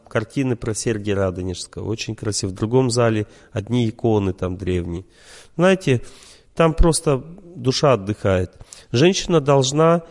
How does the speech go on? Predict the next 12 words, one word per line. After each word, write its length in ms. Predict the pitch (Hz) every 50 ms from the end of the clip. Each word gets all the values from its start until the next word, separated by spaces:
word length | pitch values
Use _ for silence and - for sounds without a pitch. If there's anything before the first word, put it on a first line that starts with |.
| - _ -
иметь 360 | - 127 135 139 135 120 113
дело 300 | 113 139 151 151 143 139
с 140 | - - 131
искусством, 640 | 120 - - - - 127 120 - - - 101 98 98
с 140 | - - -
высоким 500 | 110 - - 151 151 151 - 160 143 131
искусством. 580 | 123 - - - 123 117 - - - 104 101 104
Она 160 | 107 117 127
должна 420 | 123 139 135 135 127 139 151 151 151
обязательно 560 | 139 139 127 123 147 151 - - 151 135 127
изучать 480 | 117 123 120 - - 147 139 139 -
поэзию 640 | - 139 131 127 120 117 107 104 107 101 98 95